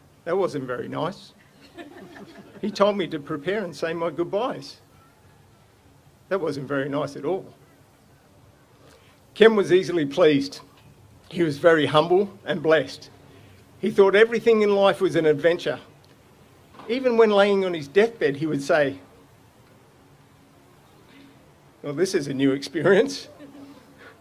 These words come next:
What an adventure I'm gonna have."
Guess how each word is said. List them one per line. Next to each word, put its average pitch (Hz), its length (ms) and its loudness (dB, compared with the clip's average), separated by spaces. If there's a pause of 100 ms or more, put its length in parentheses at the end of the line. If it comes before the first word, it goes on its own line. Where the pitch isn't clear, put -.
(680)
What 226 160 2
an 196 160 0
adventure 202 460 0
I'm 220 160 0
gonna 202 200 2
have." 156 320 0